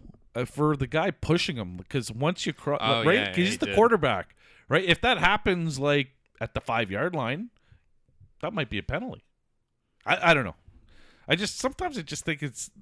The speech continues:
Speaker 1: it's some of the plays are uncalled for with the, on the defense when, like, they,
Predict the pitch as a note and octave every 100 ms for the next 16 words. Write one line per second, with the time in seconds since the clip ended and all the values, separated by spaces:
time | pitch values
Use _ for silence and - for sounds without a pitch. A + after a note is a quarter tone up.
0 | - - - C3+ - - D3+ D#3 D3+ -
1 | A#2+ B2+ C3+ A#2 G#2 A#2+ G#2+ - G2 G#2+
2 | - G#2 G2 - G#2+ F#2+ - _ G#2 A2
3 | G#2 - G#2+ G#2 F#2 F2 - - - -
4 | - _ - B2+ A2+ A2+ A#2+ -